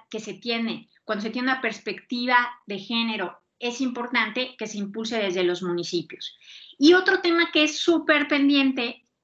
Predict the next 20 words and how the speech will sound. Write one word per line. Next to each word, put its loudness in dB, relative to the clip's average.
y -8
que 2
es 0
un 2
tema 0
que -4
yo -2
creo -4
que, -8
eh, -4
del -2
que -2
se -4
va 2
a 2
empezar 0
a 0
trabajar 2
y -12
que, -4